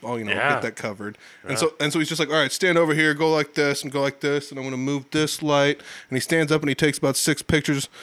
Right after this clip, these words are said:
Speaker 1: It's like, "What do you got there?" And he shows it to me. I'm like, "Oh, that's the coolest picture I've
Speaker 2: Yeah.
Speaker 1: ever seen in my
Speaker 2: Yeah.
Speaker 1: life." <laughs>
Speaker 2: I just cried a little bit. That
Speaker 1: Yeah.
Speaker 2: is beautiful.
Speaker 1: <laughs> It's amazing. And it's so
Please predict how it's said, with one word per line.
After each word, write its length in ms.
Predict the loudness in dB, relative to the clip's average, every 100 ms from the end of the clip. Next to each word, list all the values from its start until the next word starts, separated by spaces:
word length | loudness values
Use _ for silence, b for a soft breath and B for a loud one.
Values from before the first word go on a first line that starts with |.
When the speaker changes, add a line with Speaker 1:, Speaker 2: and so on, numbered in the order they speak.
| B
Speaker 1:
It's 100 | -10
like, 80 | -2
"What 60 | 0
do 20 |
you 40 | 4
got 200 | 2 4
there?" 80 | 2
And 60 |
he 60 | 2
shows 240 | 2 2
it 40 | 0
to 60 |
me. 80 | 0
I'm 60 | -2
like, 100 | B B
"Oh, 80 | -4
that's 140 | -4
the 60 | -6
coolest 360 | -6 -4 -4 -4
picture 260 | -4 0
I've 60 | 2
Speaker 2:
Yeah. 60 | 2
Speaker 1:
ever 100 | 2
seen 280 | 0 0 2
in 40 | 4
my 60 |
Speaker 2:
Yeah. 120 | 4 6
Speaker 1:
life." 300 | 6 4 2
<laughs> 220 | 2 4
Speaker 2:
I 80 | 2
just 280 | 2 -2 -4
cried 320 | 0 2 2
a 40 |
little 220 | 0 -4
bit. 180 | -2 -2
That 120 | 2
Speaker 1:
Yeah. 120 | 2 2 0 -4
Speaker 2:
is 60 |
beautiful. 440 | -2 0 0 -4 -10 -12
Speaker 1:
<laughs> 120 | -10
It's 140 | -6
amazing. 360 | -4 0 0 2
And 120 | 2
it's 120 | 2
so 140 | 2